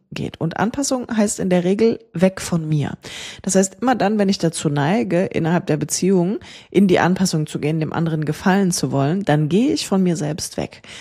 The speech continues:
Und gehe ich von mir selbst weg, habe ich ein großes Thema mit folgenden, mit der folgenden Emotion, nämlich mit Wut. Und was das Thema, was dahinter ist, ist meine Autonomie.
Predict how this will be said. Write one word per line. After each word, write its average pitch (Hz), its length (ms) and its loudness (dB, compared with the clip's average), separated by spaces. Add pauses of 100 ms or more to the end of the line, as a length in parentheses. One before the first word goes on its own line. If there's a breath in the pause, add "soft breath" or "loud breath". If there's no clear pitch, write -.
(240 loud breath)
Und 180 160 0
gehe 254 140 4
ich 311 120 0
von 185 160 2
mir 170 100 4
selbst 156 380 -2
weg, - 320 2 (960)
habe 180 140 4
ich - 100 -4
ein 220 200 4
großes 226 400 -2
Thema 190 440 0 (320 loud breath)
mit 180 400 2
folgenden, 170 640 0 (420)
mit 156 180 0
der 151 80 2
folgenden 175 400 0
Emotion, 147 640 -4
nämlich 156 300 -4
mit 147 200 -6
Wut. - 280 -2 (360 loud breath)
Und 294 280 2
was 190 180 0
das - 140 -4
Thema, 220 340 2
was 175 140 0
dahinter 185 380 0
ist, - 180 -6
ist - 140 -6
meine - 200 -4
Autonomie. 226 460 0